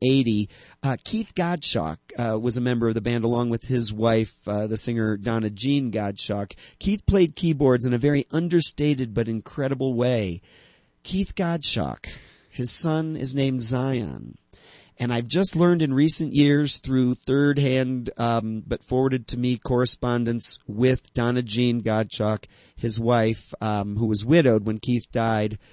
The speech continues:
um, in nineteen eighty. Keith himself was a crypto Jew, um,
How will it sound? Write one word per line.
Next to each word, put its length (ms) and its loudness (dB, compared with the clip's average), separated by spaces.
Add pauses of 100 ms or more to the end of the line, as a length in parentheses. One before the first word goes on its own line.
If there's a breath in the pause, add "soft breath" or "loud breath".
(200 soft breath)
um, 540 -4
in 160 -2
nineteen 480 -2
eighty. 420 0 (300 soft breath)
Keith 340 -2
himself 580 0 (240)
was 260 4
a 60 2
crypto 460 0
Jew, 480 0 (420 soft breath)
um, 520 -4